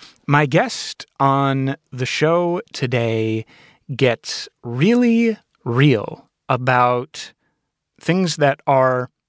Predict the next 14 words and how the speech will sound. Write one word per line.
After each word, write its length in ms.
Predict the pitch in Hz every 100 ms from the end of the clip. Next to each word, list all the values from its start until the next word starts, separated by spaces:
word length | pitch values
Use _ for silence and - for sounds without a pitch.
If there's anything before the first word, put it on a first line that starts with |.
| _
in 180 | 127 117
my 140 | 143
opinion, 640 | 220 156 156 156 151 147 143 - - - _
not 260 | 127 147 254
talked 300 | - 214 -
about 320 | 180 175 180 - -
enough. 540 | 127 123 - - - - _ _ _ - _
Specifically, 1040 | - - 156 233 226 160 117 104 104 170 _ _ _ _ _ _ 120
being 400 | 147 214 208 214 _
quote-unquote 720 | - 175 180 165 - 120 127 _
authentic 800 | 127 120 - 180 208 208 202 - -
on 560 | - 120 120 117 117 123 -
the 200 | - 117
internet. 760 | - 127 - 113 - - -